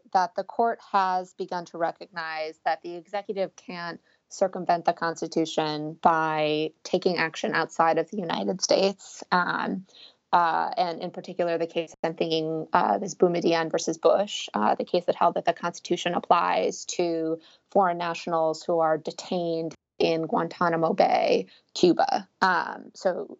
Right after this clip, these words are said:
those are persons who are not legally present, um, or legal residents of the United States, and they were de-,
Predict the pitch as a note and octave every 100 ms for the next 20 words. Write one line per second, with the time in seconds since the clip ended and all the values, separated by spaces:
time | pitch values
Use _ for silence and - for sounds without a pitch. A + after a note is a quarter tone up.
0 | _ G3 F#3 F#3 F3+ F3 F3+ E3+ E3 F#3
1 | E3 F3 E3+ F3 E3+ F3 E3 E3 E3 -
2 | E3+ - E3 F3+ - - F#3 F3 E3 F3
3 | E3+ - F3 E3+ D#3+ - F3+ F3 E3+ E3
4 | E3+ E3 - E3+ F3 - F3 - - -
5 | - - E3+ E3+ F3 E3